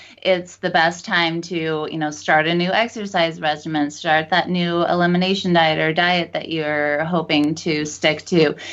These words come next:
It's when our brains are so focused on,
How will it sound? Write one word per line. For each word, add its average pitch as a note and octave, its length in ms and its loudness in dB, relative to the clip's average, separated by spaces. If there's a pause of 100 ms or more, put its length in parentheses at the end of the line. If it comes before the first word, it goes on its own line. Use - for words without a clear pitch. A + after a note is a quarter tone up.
It's F3+ 260 2
when E3+ 360 4
our E3+ 200 4
brains E3+ 440 -2
are D#3+ 120 -2
so D#3+ 840 2 (360)
focused F3+ 580 2
on, D#3+ 480 2